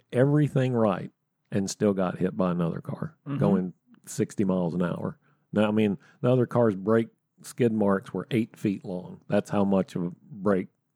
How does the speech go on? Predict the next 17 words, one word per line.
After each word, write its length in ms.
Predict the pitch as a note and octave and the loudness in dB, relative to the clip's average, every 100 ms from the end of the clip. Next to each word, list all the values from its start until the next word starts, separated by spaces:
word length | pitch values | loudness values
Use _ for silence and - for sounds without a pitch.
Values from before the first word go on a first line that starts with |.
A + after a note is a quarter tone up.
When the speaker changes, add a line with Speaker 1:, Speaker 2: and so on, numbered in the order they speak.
| _ _ _ _ _ | _ _ _ _ _
Speaker 1:
got 200 | - A2+ | -2 -2
applied 500 | - F#2 F2+ F2+ F2 | -2 -2 0 0 0
to 140 | F2 | 0
a 60 | E2+ | 0
sixty 380 | - G#2 - F#2+ | -2 -4 -4 -4
mile 260 | F2+ F2 F2 | -2 -2 -4
an 60 | |
hour, 360 | F#2 - - - _ _ - - _ _ _ | -6 -6 -8 -12 _ _ -20 -20 _ _ _
two 160 | A2 G2 | 0 0
thousand 500 | G2+ G2 F2+ F2 E2+ | 0 0 0 -4 -6
pound 380 | F#2 F2+ F2 | -2 -2 -2
vehicle 480 | E2 F2+ E2 - - - | -2 -2 -4 -6 -8 -4
before 420 | F2 - G2+ F2+ | -6 -2 0 0
it 100 | E2+ | 0
impacted 720 | F#2 F2+ F#2 F2 - E2+ E2 | -2 -2 -6 -6 -8 -8 -6
her 140 | E2 F#2 | -4 -2
broadside 640 | E2+ F2+ F#2 - G2 - | 0 0 0 -4 -4 -4